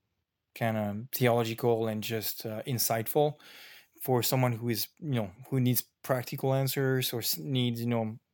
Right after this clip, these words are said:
um, I don't know, um, yeah, needs a, a new revelation. But the thing is, just nothing new. Like, I, I think that I, I don't know, I listen to a lot of podcasts and I hear a lot of people talk,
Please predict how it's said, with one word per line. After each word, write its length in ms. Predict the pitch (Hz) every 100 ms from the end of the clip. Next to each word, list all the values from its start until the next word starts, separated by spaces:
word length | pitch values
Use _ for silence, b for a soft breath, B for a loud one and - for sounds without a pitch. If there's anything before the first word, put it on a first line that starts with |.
| B B B _
um, 420 | 113 107 107 101 120
I 80 |
don't 120 | 117 123
know, 260 | 117 104 - _
um, 520 | 113 104 104 104 98 98 _ _ _ _ _ -
yeah, 140 | 123 110
needs 300 | 113 110 113
a, 100 | 104 - 110
a 60 |
new 160 | 120 120
revelation. 640 | 120 113 113 110 - 117 110
But 260 | 123 120 B B B B -
the 60 |
thing 160 | 165 294
is, 100 | 165
just 240 | 113 -
nothing 360 | 127 147 160 123
new. 260 | 107 110 92 -
Like, 280 | 131 123 -
I, 160 | 135 147
I 80 | 147
think 340 | - 190 233
that 280 | 139 131 - _ _ 131
I, 280 | 143 151 - -
I 60 | 143
don't 100 | 156
know, 80 | 143
I 40 |
listen 300 | 127 156 208
to 120 | -
a 40 | 120
lot 140 | 120
of 100 | 127
podcasts 640 | - 127 - 139 139 135 120
and 80 |
I 200 | 113 117
hear 280 | 110 - 147
a 40 | 131
lot 140 | 123
of 60 | 127
people 280 | 143 123 110
talk, 560 | - - 131 135 -